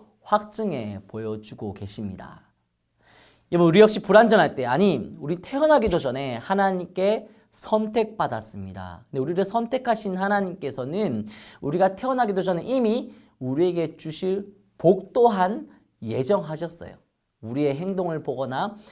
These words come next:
우리의 어떠함을 보고 난 이후에 판단하신 것이 아니라 우리가 태어나기 전에 선택하신 그 하나님은 우리가 태어나기 전에 이미 우리에게 복 주겠다 작정하신 거죠.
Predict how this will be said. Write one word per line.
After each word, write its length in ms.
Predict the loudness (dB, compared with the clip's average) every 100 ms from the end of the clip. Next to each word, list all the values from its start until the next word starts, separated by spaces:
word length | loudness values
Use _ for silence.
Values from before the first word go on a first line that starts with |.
| _
우리의 300 | -6 2 4
어떠함을 720 | 6 2 0 6 6 6 0 2
보고 260 | 2 2
난 320 | 0 0 -2 -8
이후에 540 | -6 -4 0 0 0
판단하신 680 | -6 -2 0 0 -2 -4 -6
것이 280 | -8 -8
아니라 560 | -8 -8 -6 -2 -2 -4 -14 -20 -10
우리가 340 | -4 4 2 2
태어나기 540 | 0 2 4 2 2
전에 180 | 0 0
선택하신 720 | -4 -4 -4 -2 -4 -2 -4
그 100 | -4
하나님은 720 | -2 -2 -2 -2 -2 -4 -8 -16 _
우리가 340 | -12 -8 -10 -8
태어나기 460 | -4 -2 -2 -4
전에 220 | -4 -6 -4
이미 420 | -2 0 -2 -8 -20 _ _
우리에게 500 | -6 -6 -6 -8 -12 _ _
복 360 | 2 2 2 -10
주겠다 680 | -2 -2 0 -2 -2 -6 -16 _ _
작정하신 800 | -10 -10 -2 0 0 -4 -4 -4
거죠. 340 | -4 -8 -14